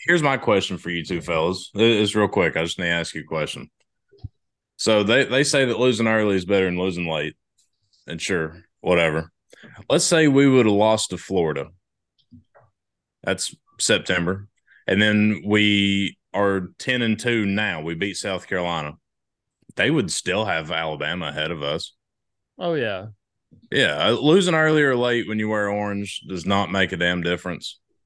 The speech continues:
Speaker 1: It is what it is.
Speaker 2: I'll
Speaker 1: Which,
Speaker 2: get
Speaker 1: go
Speaker 2: Oh,
Speaker 1: ahead.
Speaker 2: sorry. No, I was gonna say I'll get to Big Montana, but Thomas at the game tonight said,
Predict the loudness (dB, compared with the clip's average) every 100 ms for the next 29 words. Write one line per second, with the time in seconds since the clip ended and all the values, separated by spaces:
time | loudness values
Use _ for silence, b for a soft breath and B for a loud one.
0 | _ -2 2 4 4 4 2 2 2 0
1 | -4 -12 _ b b b 0 0 0 -6
2 | _ _ _ _ _ _ -2 0 0 -2
3 | -8 -12 -14 -10 -4 -4 -4 -4 -2 -2
4 | -2 -6 -8 -6 -6 -8 -8 -6 -6 -6
5 | -8 _ -10 -6 -4 -4 -8 -10 -18 -12
6 | -10 -8 -4 -2 -2 -4 -6 -6 -6 -4
7 | 0 0 -2 -4